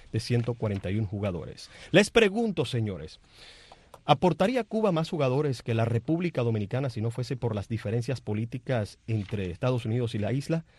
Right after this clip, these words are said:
Si no llegase a tener más jugadores que la República Dominicana,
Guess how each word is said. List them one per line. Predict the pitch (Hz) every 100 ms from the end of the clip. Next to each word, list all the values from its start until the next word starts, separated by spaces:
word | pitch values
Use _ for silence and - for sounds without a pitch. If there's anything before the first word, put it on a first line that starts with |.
| -
Si | 147
no | 147 170
llegase | 151 131 143 143
a |
tener | 120 113 127
más | 120
jugadores | 131 110 110 123
que | -
la | 110
República | 104 - 143 143 120
Dominicana, | 110 104 98 147 160